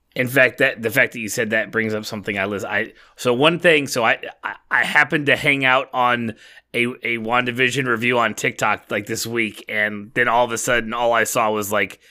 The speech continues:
shit talking about WandaVision on my, on my For You page on TikTok. So I was like, "Okay." So I was watching a couple guys ta-, uh, a couple of review type things, and one of them brought up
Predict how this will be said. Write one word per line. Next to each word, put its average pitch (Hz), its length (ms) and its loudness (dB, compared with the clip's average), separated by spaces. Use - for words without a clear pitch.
shit 131 300 0
talking 117 160 -2
about 110 100 -2
WandaVision 117 540 2
on 110 80 2
my, 110 160 2
on 113 180 0
my 107 180 0
For 123 220 0
You 117 220 0
page 117 300 0
on 107 160 -2
TikTok. 113 440 -2
So 110 140 -6
I 110 40 -2
was 107 140 -4
like, 101 220 -10
"Okay." 123 240 -2
So 127 120 0
I 123 40 4
was 120 100 -2
watching 147 260 0
a 147 40 -2
couple 143 260 -6
guys 120 240 0
ta-, 117 380 -4
uh, 104 100 -12
a 117 80 -10
couple 127 320 -6
of 104 240 -8
review 113 380 -6
type 107 220 -10
things, 95 420 -10
and 113 280 -2
one 135 120 2
of 131 120 -2
them 127 180 -4
brought 113 240 2
up 101 260 -6